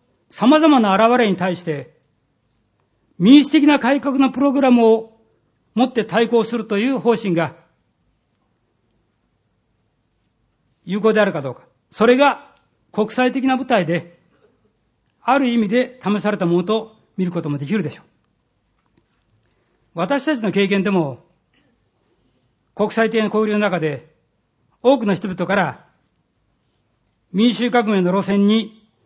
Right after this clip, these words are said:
関心が寄せられていることを伺えます。それは、日本の運動の中に、発達した資本主義の国で、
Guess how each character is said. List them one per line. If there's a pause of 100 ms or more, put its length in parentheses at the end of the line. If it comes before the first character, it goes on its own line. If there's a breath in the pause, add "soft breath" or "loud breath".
(160)
関
心
が
寄
せ
ら
れ
て
い
る
こ
と
を (640)
伺
え
ま
す。 (1080)
そ
れ
は、 (460)
日
本
の
運
動
の
中
に、 (920)
発
達
し
た
資
本
主
義
の
国
で、